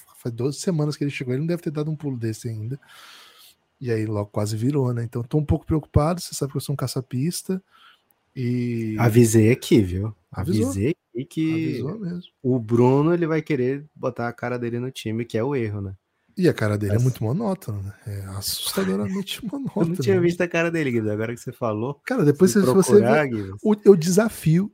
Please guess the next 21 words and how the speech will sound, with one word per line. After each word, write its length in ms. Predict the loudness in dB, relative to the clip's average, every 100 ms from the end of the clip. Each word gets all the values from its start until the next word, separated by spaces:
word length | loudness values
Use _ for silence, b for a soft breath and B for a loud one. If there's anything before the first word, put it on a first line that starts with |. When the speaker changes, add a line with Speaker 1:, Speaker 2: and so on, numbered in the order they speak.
| 0
Speaker 1:
eu 140 | 0
desafio 420 | 2 -4 -2 -4
qualquer 300 | -2 -2 -2
pessoa 340 | -2 -4 -2 -6
que 80 |
tiver 240 | -6 -4 -4
aqui. 240 | -6 -12 _ _ -2
Cara, 300 | -2 -2 -6 _
um 60 | -4
grande 320 | 2 4 2
profissional 640 | 0 -6 -6 -6 -4 -6 -2
de 120 | 0
elite, 600 | 0 0 -4 -6 -12 -14
foi 140 | -12 -10
treinador 300 | -8 -6 -6
da 60 |
Premier 280 | -2 -2 0
League, 220 | -2 -2
não 160 | -4 -6
tô 100 | -8
questionando 720 | -8 -8 -4 -4 -2 -2 -4